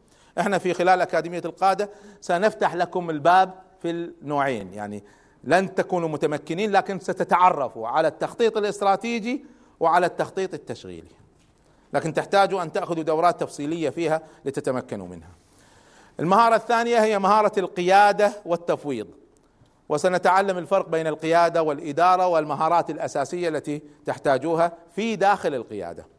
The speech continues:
المهارة الثالثة هي مهارة اتخاذ القرارات. اتخاذ القرارات علم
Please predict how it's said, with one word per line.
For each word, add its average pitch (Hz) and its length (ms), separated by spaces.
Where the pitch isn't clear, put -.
المهارة 196 460
الثالثة 226 600
هي 190 180
مهارة 170 400
اتخاذ 147 420
القرارات. 98 640
اتخاذ 160 280
القرارات 160 600
علم 139 400